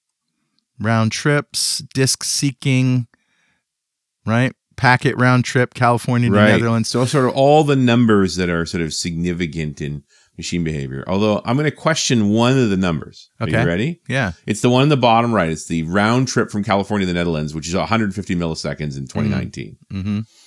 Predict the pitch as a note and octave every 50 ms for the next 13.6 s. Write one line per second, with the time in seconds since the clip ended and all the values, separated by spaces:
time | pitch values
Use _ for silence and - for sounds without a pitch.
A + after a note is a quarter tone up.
0 | _ _ _ _ _ - F#2+ A#2 C3 B2+ C#3 A#2+ B2 A#2 A2 G#2 A2+ C3 D3 C#3
1 | B2 G#2+ A2+ G#2 G2+ G2+ - G2+ F2+ F#2 F#2+ G2+ - - - A2+ G2+ F#2+ F#2 F2+
2 | F#2 F#2 F#2+ G2+ G2+ G2+ G2 - - C#2 C2 C2 C#2 C#2+ _ _ _ _ _ _
3 | _ _ - D#2+ F2 F2+ F2 E2+ D#2+ - - - A2+ F#2+ E2 D2+ E2+ D#2+ D2+ C#2+
4 | - F2+ D2+ - D2 D2 C#2 C2 - - - - - - - - - C#3+ D3 D3+
5 | D#3 - - - A#2+ A#2 D3+ D#3 E3 E3+ - - - D#3+ D3+ D3 C#3 C3 C3+ C#3
6 | - - C3+ - - - A2+ A2 A2 - B2 A#2+ A#2 A#2+ A#2+ - - B2 B2 A#2+
7 | - - - - - F#3 D#3 C3+ A2 G#2+ - - - - _ _ _ _ _ _
8 | _ _ _ - B2+ B2 B2 C#3 E3+ G#3 A3 G#3 G3 D3+ B2+ B2 A#2+ A2+ A2+ -
9 | - A2 A#2 A#2+ B2+ C3+ D3+ D#3+ - - E3 C#3+ C3+ B2 - - - A#2+ A2 A2
10 | A2+ A#2+ C3+ D#3 E3 D#3 - C#3 A#2+ A#2+ A#2 G#2 G#2+ G#2+ G2+ - - - A#2 A2
11 | A2 G#2+ G#2+ G2+ - - G#2 G#2 G#2+ A2+ C3+ D3 C#3 A#2+ G2+ F2+ G2+ F#2+ F#2 F#2
12 | - - - G#2 F#2 - - - - - A2+ - - G#2 F#2 F#2 F2 - - F2+
13 | - - - F2 F2+ E2+ E2 D#2 - - -